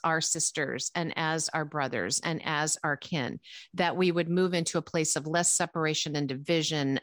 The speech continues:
of full harmony and oneness, where humans would no longer think that we were the top of the food chain, that we were the hierarchy, that we were the priority, that, um, everything was beneath us, that we would see everything as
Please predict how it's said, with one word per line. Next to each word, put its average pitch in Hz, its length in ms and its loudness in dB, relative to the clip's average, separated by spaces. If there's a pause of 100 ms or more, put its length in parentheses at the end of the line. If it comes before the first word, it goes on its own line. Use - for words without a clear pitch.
of 139 220 0
full 175 180 2
harmony 156 600 0
and 143 240 -2
oneness, 151 500 0
where 180 140 2
humans 196 520 2
would 202 200 4
no 214 180 6
longer 196 380 4
think 180 240 -2
that - 160 0
we 175 260 4
were 160 560 2 (160)
the 180 80 2
top 160 380 2
of 156 180 0
the 143 300 2
food 151 200 2
chain, 135 300 0
that 131 180 -2
we 170 180 2
were 165 140 2
the 143 80 0
hierarchy, 147 680 -2
that 135 240 0 (160)
we 170 300 4
were 160 160 4
the 156 100 2
priority, 156 640 0
that, 139 280 0
um, 139 280 0 (240)
everything 165 440 0
was 151 200 2
beneath 156 420 -2
us, 123 280 0
that 165 220 -2
we 175 160 0
would 160 160 -2
see 190 400 0
everything 160 560 -2
as 147 360 0